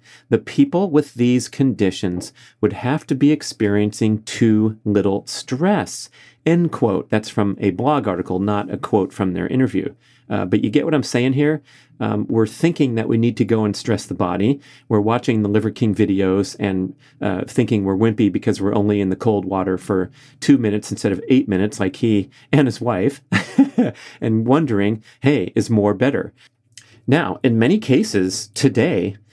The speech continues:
the answer is yes. Many people are living a life that is not stressful enough in the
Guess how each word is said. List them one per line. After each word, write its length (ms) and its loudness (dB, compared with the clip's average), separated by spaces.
the 200 2
answer 400 2
is 160 0
yes. 500 0
Many 520 4
people 600 -2
are 300 -2
living 460 2
a 140 2
life 380 -4
that 140 2
is 160 0
not 580 0
stressful 920 -2
enough 800 0
in 220 2
the 180 2